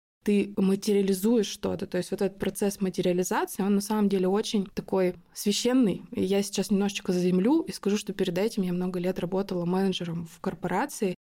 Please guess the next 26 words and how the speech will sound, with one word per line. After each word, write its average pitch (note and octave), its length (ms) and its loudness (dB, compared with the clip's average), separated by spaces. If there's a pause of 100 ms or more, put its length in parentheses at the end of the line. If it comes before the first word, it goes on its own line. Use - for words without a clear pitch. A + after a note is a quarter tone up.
И G3+ 120 4
на F#3 100 4
самом G3 300 2
деле G3 460 2
я F#3+ 280 0
ценю A3 320 4
этот G3+ 220 0
процесс A3+ 380 -2
не G3+ 80 4
просто A3 340 -2
так, D#3+ 220 -6
потому F3 260 -4
что - 160 -6
когда F3 300 0
я F3 60 0
работала F3+ 540 0
там E3 240 -2
в - 100 -12
брендинге, F3+ 720 2
в E3+ 40 -2
маркетинге, F3 600 -2
в F3 60 -6
H E3 180 -2
R, E3+ 360 0
в E3+ 180 -4
менеджменте, G#3 680 2